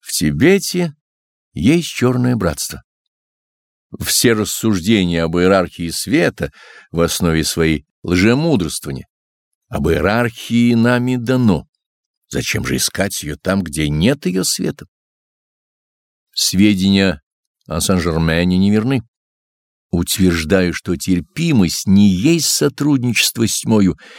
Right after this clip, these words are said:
и не есть допуск её в самую середину светлых начинаний. Когда с вашей молитвою тёмный приходит в ваш храм, горе не распознавшим. Потому указую,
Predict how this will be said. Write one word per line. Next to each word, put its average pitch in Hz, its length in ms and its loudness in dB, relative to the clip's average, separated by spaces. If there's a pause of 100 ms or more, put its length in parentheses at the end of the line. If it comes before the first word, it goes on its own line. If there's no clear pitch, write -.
(200)
и 110 140 6
не 107 160 8
есть 101 320 2
допуск 92 500 -2
её 95 180 4 (200)
в - 80 -10
самую 82 560 0
середину 87 560 -2
светлых - 480 -4
начинаний. 104 500 -4 (880)
Когда 98 580 2
с - 160 -4
вашей 127 480 0
молитвою 110 920 2 (160)
тёмный 113 560 2
приходит 90 520 0
в 80 80 -4
ваш 80 240 0
храм, 123 440 -4 (840)
горе 107 600 2
не 101 160 0
распознавшим. 80 720 -6 (800)
Потому 101 480 4
указую, 92 680 0